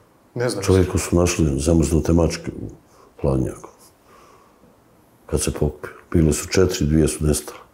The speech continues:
Speaker 2: To su drame žive. Uglavnom u Bosni i Hercegovini se ljudi iseljavaju,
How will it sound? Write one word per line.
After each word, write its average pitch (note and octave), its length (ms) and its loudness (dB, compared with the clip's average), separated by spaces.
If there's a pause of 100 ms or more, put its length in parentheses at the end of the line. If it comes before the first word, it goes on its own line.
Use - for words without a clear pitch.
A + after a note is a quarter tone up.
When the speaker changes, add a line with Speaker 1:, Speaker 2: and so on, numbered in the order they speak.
(240)
Speaker 2:
To - 120 -6
su - 140 -12 (640)
drame D2+ 400 4
žive. B1 300 -4 (800)
Uglavnom F#2+ 340 4
u F#2+ 60 4
Bosni F#2+ 320 4
i - 20 6
Hercegovini F#2 440 4
se E2+ 140 0
ljudi F2+ 300 4
iseljavaju, D2+ 680 0